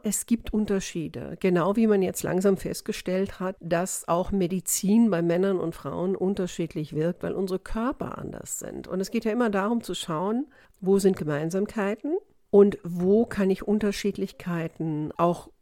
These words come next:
gewinnbringend einsetzen. Und damit meine ich jetzt nicht manipulatives Kokettieren oder stärkeorientiertes Auftreten, das meine ich damit gar nicht.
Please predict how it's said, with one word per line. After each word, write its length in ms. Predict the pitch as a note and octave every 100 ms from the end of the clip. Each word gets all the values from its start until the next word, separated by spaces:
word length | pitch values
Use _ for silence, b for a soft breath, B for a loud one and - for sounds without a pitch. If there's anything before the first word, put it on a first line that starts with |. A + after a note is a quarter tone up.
| _ _
gewinnbringend 720 | F3 D#3+ F3+ G3+ D#3 D#3+ D#3 - -
einsetzen. 1300 | D3 G3 G3+ - _ - - - - - C#3 G#3 C#4+
Und 140 | - D#3+
damit 240 | E3 F3+
meine 160 | D#3+ D#3
ich 80 | F3+
jetzt 160 | -
nicht 240 | F3+ - E3+
manipulatives 880 | D3 D#3 - E3+ D#3 D3 D3+ D3+ -
Kokettieren 920 | D3+ - D#3 - D#3+ B2+ C#3 F3 G3
oder 500 | - D3 D3+ C#3 C3+
stärkeorientiertes 1120 | - D3+ D3+ - E3+ D#3 D3 C#3+ - C#3+ C3+
Auftreten, 480 | - G3+ - B2 B2
das 140 | B2 B2+
meine 180 | D3
ich 80 | G3
damit 220 | - B2+
gar 160 | - G#2
nicht. 220 | B2 D4